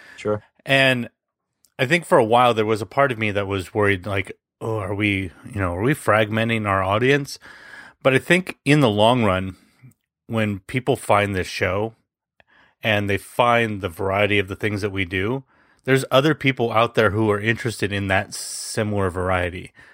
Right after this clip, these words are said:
Speaker 2: of different things.
Speaker 1: Sure.
Speaker 2: And when you do anything like this, it's a matter of finding your audience.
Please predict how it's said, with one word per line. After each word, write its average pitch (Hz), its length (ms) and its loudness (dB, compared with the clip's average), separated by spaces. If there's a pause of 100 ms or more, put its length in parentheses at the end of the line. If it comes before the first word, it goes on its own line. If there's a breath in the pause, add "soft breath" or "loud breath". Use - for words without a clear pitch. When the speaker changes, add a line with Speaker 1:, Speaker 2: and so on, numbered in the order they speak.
(120 soft breath)
Speaker 2:
of 101 140 -8
different 98 340 -4
things. 90 420 -10 (200 loud breath)
Speaker 1:
Sure. 104 320 0 (180 loud breath)
Speaker 2:
And 120 420 0 (1160)
when 139 220 0
you 139 80 0
do 131 220 2
anything 117 380 0
like 90 180 -6
this, 92 260 -10
it's 95 120 -10
a 113 40 -8
matter 110 260 2
of 101 100 0
finding 98 520 -2 (300)
your 101 380 0
audience. - 560 -14